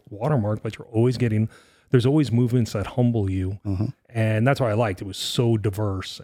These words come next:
Speaker 1: and so many different things. And it was such a strong community that, and especially at that time, that was, like, pre-CrossFit craze.
Speaker 2: All right.
Speaker 1: And then kinda rode that whole CrossFit craze. But I loved it. It was a great community, healthy community. It was fun.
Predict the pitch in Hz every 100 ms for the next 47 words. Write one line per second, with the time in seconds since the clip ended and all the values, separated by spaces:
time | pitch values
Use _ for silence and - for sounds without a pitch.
0 | - 104 98 - 127 117 110 110 113 107
1 | 104 101 - 160 175 - - 117 113 120
2 | 117 120 104 104 101 95 92 - _ _
3 | _ _ _ - 101 98 - 113 202 180
4 | 110 104 107 110 98 113 107 95 - -
5 | _ 131 120 113 - 101 104 - 107 -
6 | - 101 98 104 127 139 - 110 104 104
7 | - _ 117 107 107 104 107 - 117 101
8 | 101 104 98 98 113 101 - 101 - 104
9 | 95 - 104 101 - 98 - 160 185 107
10 | 113 95 98 104 104 147 - 123 120 123
11 | 117 - 123 131 127 - 131 127 127 127
12 | 107 - - 127 131 131 127